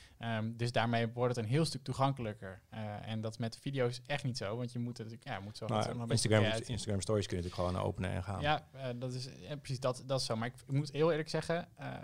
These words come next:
Speaker 1: ik heb, ik heb ook wel eens geprobeerd om een soort van een paar van die stories te maken. En, eh, ik vind dat veel moe-, ik vond dat veel moeilijker dan, eh, zo'n video voor YouTube, omdat je dan echt hebt gewoon fijne editing tools en dat, eh, ja, ik, ik, ik kan daar, misschien ben ik dan ook wel weer te oud voor Instagram, maar ik, eh,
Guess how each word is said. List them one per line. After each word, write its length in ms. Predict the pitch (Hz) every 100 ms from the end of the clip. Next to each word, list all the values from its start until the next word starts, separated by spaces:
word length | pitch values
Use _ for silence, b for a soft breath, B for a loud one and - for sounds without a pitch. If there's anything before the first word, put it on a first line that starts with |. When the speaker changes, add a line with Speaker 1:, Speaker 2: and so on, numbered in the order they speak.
| 135
Speaker 1:
ik 120 | -
heb, 100 | 135 123
ik 120 | -
heb 80 | 135
ook 60 | 131
wel 100 | 143
eens 80 | 127
geprobeerd 280 | 135 127
om 80 | 123
een 80 | 117
soort 160 | 117 120
van 120 | 117
een 80 | 110
paar 140 | 113 110
van 80 |
die 80 | 110
stories 380 | 107 127 139 165
te 60 | 160
maken. 320 | 147 156 -
En, 300 | 113 110 -
eh, 380 | 107 104 107 104 107 -
ik 80 | 110
vind 140 | -
dat 120 | 113 -
veel 360 | - - 143
moe-, 240 | 139 131 139
ik 100 | 127
vond 240 | - 160
dat 160 | 139 -
veel 240 | - 175
moeilijker 400 | 143 143 127 123
dan, 280 | 117 110 107 - -
eh, 80 | 104 101 104 113
zo'n 140 | 117
video 360 | 107 117 107 101
voor 180 | - 107
YouTube, 300 | 135 139 131
omdat 180 | 113
je 60 | 113
dan 140 | 110 -
echt 340 | 139 139 - - b b b -
hebt 120 | 120
gewoon 160 | - 113
fijne 380 | - 135 120 110
editing 420 | 127 131 120 120
tools 320 | 120 120 131
en 120 | 131 110
dat, 200 | 110 -
eh, 160 | 110 107 107 120
ja, 120 | - 101
ik, 160 | 101
ik, 440 | 135 110 107 - 117
ik 100 | 113
kan 160 | 107
daar, 180 | 107 104
misschien 200 | 107 117
ben 100 | 104
ik 60 | 104
dan 160 | 104
ook 120 | 104
wel 120 | - 101
weer 120 | 107
te 100 | 98
oud 200 | 101 104
voor 120 | 110
Instagram, 360 | 101 107 104 98
maar 100 | 101
ik, 80 | - B B B B
eh, 80 | B